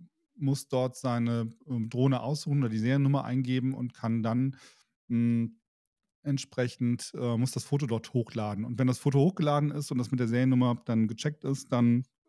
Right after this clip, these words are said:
ähm, muss man seine Drohne noch mal neu starten und dann hat man im Prinzip die fünfhundert Meter Begrenzung wieder drin und kann das dann manuell wieder runterregeln. Das geht also on the fly sofort und ab dann, äh,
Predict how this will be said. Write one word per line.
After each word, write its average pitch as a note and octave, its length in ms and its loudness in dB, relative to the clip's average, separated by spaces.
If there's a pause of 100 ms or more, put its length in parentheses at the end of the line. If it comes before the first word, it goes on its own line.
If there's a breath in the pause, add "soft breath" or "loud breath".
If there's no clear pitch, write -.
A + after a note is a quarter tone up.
ähm, B2 440 2
muss C3+ 200 -4
man B2 140 2
seine A2+ 200 2
Drohne B2 220 2
noch A2+ 120 2
mal A2+ 180 0
neu A#2 280 2
starten D3+ 520 0
und C3 240 -6
dann B2+ 300 -2
hat - 180 -12
man B2+ 100 -2
im B2+ 120 -6
Prinzip B2 400 -12
die A#2+ 220 -6 (720 soft breath)
fünfhundert C3 760 -2
Meter C3 360 0
Begrenzung G#2 560 -6
wieder G#2 160 -6
drin G2 240 -10
und B2 140 -10
kann A2+ 480 -4
das - 240 -8
dann A2 180 -4
manuell A2+ 360 -4
wieder A#2+ 160 -4
runterregeln. G2+ 500 -6
Das F#2+ 160 -8
geht A#2+ 180 -6
also G#2+ 320 -6 (160)
on B2+ 160 0
the A#2+ 100 0
fly B2+ 420 -2
sofort B2+ 560 -4
und A#2 360 -6 (760)
ab - 160 -4
dann, B2 340 -2 (120)
äh, B2+ 280 -4